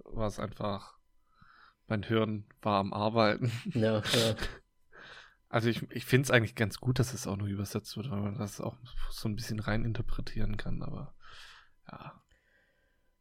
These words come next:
Speaker 2: Ja.
Speaker 1: Egal.
Speaker 2: Wollen wir noch mal ganz kurz über den Übergang sprechen?
Speaker 1: Ja, sorry.
Speaker 2: Von dem,
Speaker 1: Das
Speaker 2: von dem f-, quasi davor zum,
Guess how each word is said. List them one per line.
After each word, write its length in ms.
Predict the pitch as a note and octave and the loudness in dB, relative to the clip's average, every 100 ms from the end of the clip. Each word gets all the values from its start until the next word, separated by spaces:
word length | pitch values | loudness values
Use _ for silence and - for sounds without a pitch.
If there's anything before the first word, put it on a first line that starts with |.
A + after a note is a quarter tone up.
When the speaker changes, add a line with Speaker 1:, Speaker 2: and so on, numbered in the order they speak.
| _ | _
Speaker 2:
Ja. 420 | A2+ G#2 F#2+ G2+ G#2 - - - - - | -2 0 0 0 -2 -6 -12 -14 -12 4
Speaker 1:
Egal. 460 | C3 A2 F#2+ F#2+ - _ _ _ _ _ _ _ _ _ _ _ _ _ - - - - _ _ _ _ _ _ _ _ _ _ | 6 8 4 2 -4 _ _ _ _ _ _ _ _ _ _ _ _ _ -16 -16 -16 -20 _ _ _ _ _ _ _ _ _ _
Speaker 2:
Wollen 160 | - A#2+ | 4 8
wir 60 | |
noch 100 | D3 | 10
mal 100 | C3+ | 10
ganz 280 | B2 B2+ D3 | 8 6 6
kurz 240 | - F3 C#3 | 6 6 6
über 180 | C3 | 4
den 340 | C3+ A#2+ B2 B2+ | 4 6 6 6
Übergang 720 | C3+ B2+ D3+ D3+ C#3+ E3+ E3+ | 6 4 6 6 6 4 2
sprechen? 720 | - E3 F3 E3 F#3+ F#3+ - - - - | 0 2 4 4 2 0 -4 -20 -20 -2
Speaker 1:
Ja, 280 | C#3+ C3 B2+ | 6 10 10
sorry. 340 | B2+ B2 A#2 | 10 10 10
Speaker 2:
Von 60 | C#3 | 10
dem, 240 | C3+ C3 | 8 4
Speaker 1:
Das 100 | B2+ | 2
Speaker 2:
von 200 | - A#2+ | 4 6
dem 380 | B2 B2 A#2+ A#2 - | 8 6 4 0 -10
f-, 420 | - B2+ - B2+ | -12 -10 -8 -6
quasi 380 | - A2+ A2+ A#2+ | 2 4 4 4
davor 580 | G#2+ - B2 B2+ C3+ B2+ | 2 2 2 6 6 4
zum, 400 | A#2+ A2 A2 | 0 0 -2